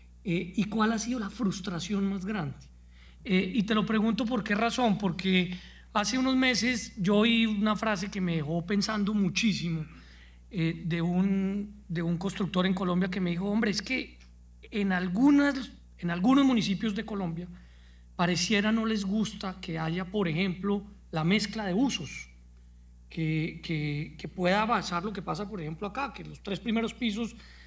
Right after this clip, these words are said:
tienen acceso a vivienda, eh, personas con una condición económica mucho inferior que las personas que viven en los pisos altos, o viceversa". ¿Cómo, cuál ha sido ese, ese, ese contraste?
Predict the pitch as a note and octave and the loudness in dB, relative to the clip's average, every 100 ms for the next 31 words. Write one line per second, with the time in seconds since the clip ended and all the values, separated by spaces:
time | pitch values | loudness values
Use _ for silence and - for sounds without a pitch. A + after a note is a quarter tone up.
0 | - - A3 G#3 A3+ G#3 - G#3 G#3 A3+ | -20 -4 2 2 2 0 0 0 2 2
1 | G#3 F#3 F#3+ G3 F#3+ G#3 G#3+ G#3 - - | 4 4 4 4 2 2 0 -4 -14 -18
2 | - F3+ F3+ G3 F#3 G#3 G#3+ G#3+ A#3 F#3 | -4 -4 -2 -2 2 4 4 2 0 2
3 | F#3 G3+ A#3+ F#3+ E3+ F3+ G3 A3 F#3 F#3+ | 2 0 -2 -2 -2 -2 -2 0 2 2
4 | G#3 A3+ G3 D#3 - - - - F#3 G#3 | 0 -4 -6 -6 -12 -20 -12 4 8 8
5 | B3+ B3+ C4+ B3+ B3 F#3+ F3 F#3+ G#3 G#3 | 8 4 2 2 2 0 2 4 4 2
6 | G#3 G3+ F3+ D3 - C#3 D#3 F3+ G3 F3+ | -2 -2 -2 -6 -8 -8 -4 -4 -4 -6
7 | D#3 E3+ G#3 F3 D3+ - E3+ G3+ B3 - | -4 -4 -4 -6 -8 -8 -6 -4 -6 -6
8 | - A3+ G#3+ G3 G3 A3 C4 - - - | 2 4 4 2 2 0 0 -6 -14 -20
9 | - - - - - - - - A#3+ C4 | -20 -20 -20 -20 -20 -20 -10 0 2 2
10 | B3 C4+ C4+ C#4 C#4+ C#4 C4+ - C4 G#3 | 0 0 2 2 2 2 0 -2 -6 -6
11 | A3 G3 A3+ C#4 G3+ A#3+ A#3 F#3 G#3+ F#3+ | -6 -6 -6 -6 -6 -6 -4 -2 0 -2
12 | - - - | -4 -14 -20